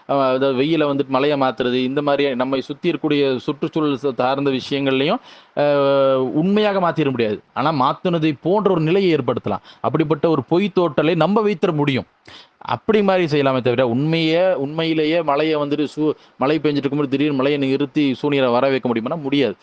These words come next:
அப்படிப்பட்ட ஒரு, ஒரு ம-, மதிமயக்க நிலையை ஏற்படுத்தலாம். சரிங்களா? அது வந்துட்டு அந்தந்த வ-, டெக்னிக்கலை யூஸ் பண்ணி அவன் என்ன செய்யலாம், அந்த மாதிரி வந்துட்டு ஒரு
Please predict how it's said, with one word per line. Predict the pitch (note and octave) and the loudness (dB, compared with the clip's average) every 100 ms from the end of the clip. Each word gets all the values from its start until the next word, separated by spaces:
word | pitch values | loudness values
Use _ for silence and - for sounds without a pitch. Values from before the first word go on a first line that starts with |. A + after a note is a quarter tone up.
| - - | -20 -8
அப்படிப்பட்ட | C3 - D#3+ D#3+ C3 D3+ | -6 0 0 0 0 2
ஒரு, | C#3+ C3+ B2+ B2 | 2 2 2 2
ஒரு | B2 B2 | 0 0
ம-, | A#2+ A#2 | 0 0
மதிமயக்க | B2 D#3+ G3+ F3+ F3+ F#3+ | 0 0 2 2 2 0
நிலையை | D#3 F#3 A3 E3+ | 2 2 2 2
ஏற்படுத்தலாம். | D3+ D3 C3 G#2+ - _ _ _ | 2 0 0 -2 -4 _ _ _
சரிங்களா? | B2 A2+ A2 C3+ G#2+ - - | -2 0 2 0 -2 -10 -10
அது | - D3 E3 D#3 | -4 0 0 0
வந்துட்டு | D#3+ | 0
அந்தந்த | E3+ D3 D3 D3 C#3 C#3 C3+ B2+ B2 | 0 2 0 2 2 2 2 2 2
வ-, | A#2+ A#2 | 0 0
டெக்னிக்கலை | D#3 - F#3 E3 D#3 C#3 | -2 -2 -2 0 0 0
யூஸ் | D3 C#3+ - | 0 -2 -4
பண்ணி | C3+ D3+ G#3 - _ - | 0 0 -2 -10 _ -2
அவன் | C#3 D3+ | 0 2
என்ன | C#3+ D#3+ | 2 0
செய்யலாம், | D3 C3+ A#2+ | 2 2 2
அந்த | B2+ C3+ | 2 2
மாதிரி | C#3+ D3+ C3+ | 2 2 0
வந்துட்டு | C3 C3 F#3 E3+ | 0 -2 0 0
ஒரு | F3+ | 2